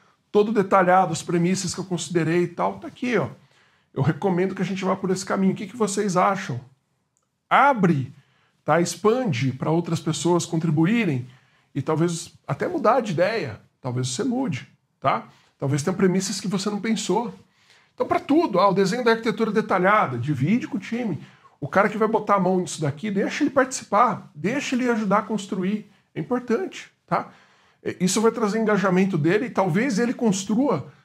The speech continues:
traga uma visão que você não teve. E melhore ainda mais o seu desenho. No final, um ganha-ganha.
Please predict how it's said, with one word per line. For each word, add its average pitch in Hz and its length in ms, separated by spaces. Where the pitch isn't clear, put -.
traga 202 260
uma 214 140
visão 170 320
que 214 100
você 202 280
não 226 160
teve. 202 500
E 143 60
melhore 156 380
ainda 196 200
mais 226 240
o - 40
seu 151 120
desenho. 117 400
No 170 60
final, 202 340
um 226 80
ganha-ganha. 208 680